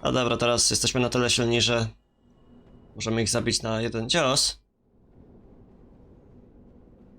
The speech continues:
Tam mamy przedmiot i tu jeszcze był przedmiot. Okej, to są jakieś tam niewielkie dusze. Tak naprawdę tą lokację mogliśmy już dużo wcześniej zwiedzić, ale...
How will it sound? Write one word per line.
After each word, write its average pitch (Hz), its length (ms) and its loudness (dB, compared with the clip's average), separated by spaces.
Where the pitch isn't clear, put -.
Tam 123 120 0
mamy 131 260 2
przedmiot 143 720 0
i - 80 -20
tu 123 120 2
jeszcze 110 240 2
był 104 100 2
przedmiot. 92 500 -6
Okej, 120 360 -2
to 165 160 0
są 143 100 0
jakieś 131 220 -6
tam 120 140 -4
niewielkie 117 320 -6
dusze. 123 300 -2
Tak - 120 -12
naprawdę 135 300 0
tą 131 140 2
lokację 127 380 2
mogliśmy 127 360 2
już 123 140 2
dużo 123 220 2
wcześniej 120 680 0
zwiedzić, - 540 0
ale... 95 300 2